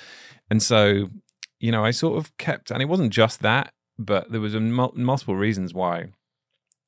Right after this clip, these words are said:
And they really showed anyone that I sang. I would go to the practice rooms, uh, at school every day, and I was, you know, very often, like,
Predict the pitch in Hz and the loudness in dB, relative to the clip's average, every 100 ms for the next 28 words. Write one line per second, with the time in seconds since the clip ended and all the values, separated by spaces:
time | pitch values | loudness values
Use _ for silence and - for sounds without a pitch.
0 | _ 117 113 135 107 - 92 87 107 107 | _ -2 2 2 2 0 -2 0 0 0
1 | 85 80 - - - 87 - - _ _ | -2 -8 -12 -12 -10 -10 -10 -16 _ _
2 | _ _ _ - 98 98 - 107 107 92 | _ _ _ -6 -4 -4 2 2 2 -2
3 | - 95 - 92 76 76 76 - - _ | -6 -6 -6 -14 -12 -12 -14 -18 -20 _
4 | - _ _ _ 87 78 73 - 90 - | -20 _ _ _ -6 -4 -4 -8 -10 -8
5 | - 90 82 78 110 - _ _ _ _ | -6 -6 -6 -8 -12 -18 _ _ _ _
6 | _ _ _ _ _ 107 98 87 82 73 | _ _ _ _ _ -2 -2 -4 -6 -8
7 | 107 _ _ _ - 101 98 92 - _ | -12 _ _ _ -6 -2 -2 -4 -12 _
8 | _ - 101 87 82 101 95 92 - 90 | _ -10 -8 -8 -4 -2 0 -2 -4 -10
9 | 82 82 - - - | -10 -10 -12 -16 -20